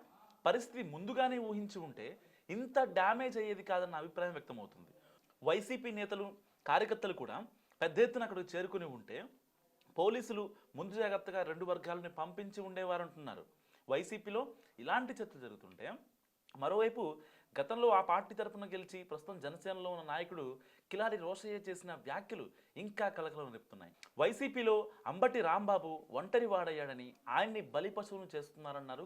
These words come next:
కిలారి. So అంబటి టైగర్ అని జగన్ అంటున్నారే కానీ వాస్తవంలో ఆయన ఓ బలి పశువు, లోపల ఎంత ఇబ్బంది పెట్టారో అందరికీ తెలుసునన్న కిలారి వ్యాఖ్యలు సరికొత్త సందేహాలను రేపుతున్నాయి.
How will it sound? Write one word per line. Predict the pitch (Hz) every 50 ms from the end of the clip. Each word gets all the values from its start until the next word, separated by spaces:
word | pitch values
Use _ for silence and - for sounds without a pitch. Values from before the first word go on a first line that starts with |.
| 180 -
కిలారి. | 196 160 113 95 - _ _ _ _ _ _ _ -
So | 220 - - 117
అంబటి | 123 131 147 - - 262 226
టైగర్ | - - 156 175 190 202 220 214
అని | 214 208 180
జగన్ | 131 131 135 190 202
అంటున్నారే | 196 190 196 185 180 170 160 131
కానీ | 104 101 95 92 120 170 240 - - - - - _ -
వాస్తవంలో | 104 110 120 170 202 - - 233 233 226 226 226 208 175 143 147 - - - - _ - -
ఆయన | 127 170 196 196 202
ఓ | 196
బలి | 151 131 139 170 190
పశువు, | 185 220 202 - 170 151 143 160 226 - - _ _ _ - 127
లోపల | 139 170 214 233 233 - 254 233
ఎంత | 170 151 151 190 196 220
ఇబ్బంది | 214 175 160 202 196 190 196
పెట్టారో | - 175 165 - 175 165 165 170 170
అందరికీ | - 131 139 156 185 190 180 185
తెలుసునన్న | 180 185 165 165 170 165 175 175 170 165 160 156 139 - - - _ _ _ -
కిలారి | 196 208 214 214 208 202 202 180
వ్యాఖ్యలు | 131 156 175 208 220 - 220 180 123 101 - _ _ - - _ - -
సరికొత్త | 175 190 202 190 175 175 - 170
సందేహాలను | - 165 160 165 175 175 160 165 160 160 151 139
రేపుతున్నాయి. | 143 139 - - 120 107 92 82